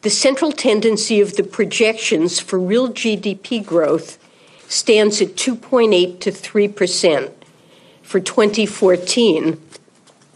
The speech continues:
and remains somewhat above that of the estimates of longer-run normal growth through twenty sixteen.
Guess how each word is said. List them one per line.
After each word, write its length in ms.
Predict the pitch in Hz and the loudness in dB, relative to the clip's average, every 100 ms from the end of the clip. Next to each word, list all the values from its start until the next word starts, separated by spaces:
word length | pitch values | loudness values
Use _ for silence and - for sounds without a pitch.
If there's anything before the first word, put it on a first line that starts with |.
| _ - - - - | _ -20 -20 -12 0
and 140 | 214 | 4
remains 480 | 226 226 220 226 220 | 6 6 6 4 2
somewhat 420 | - 285 294 269 | 0 0 2 4
above 420 | 185 - 202 180 | 2 2 2 2
that 440 | 202 185 175 - - _ - | 2 2 2 -2 -18 _ -6
of 140 | 185 | -4
the 200 | 156 202 | 2 4
estimates 560 | 208 208 - 208 196 - | 4 4 0 2 2 0
of 160 | 170 190 | -6 2
longer-run 720 | 190 214 214 190 165 180 180 | 4 4 4 2 4 4 6
normal 360 | 180 175 175 | 4 4 4
growth 480 | 180 180 180 175 175 | 2 2 4 4 0
through 180 | - 185 | -2 -2
twenty 380 | 180 - 175 165 | -2 0 2 2
sixteen. 760 | - 190 156 - - - 151 | 0 0 -2 -6 -6 -8 -8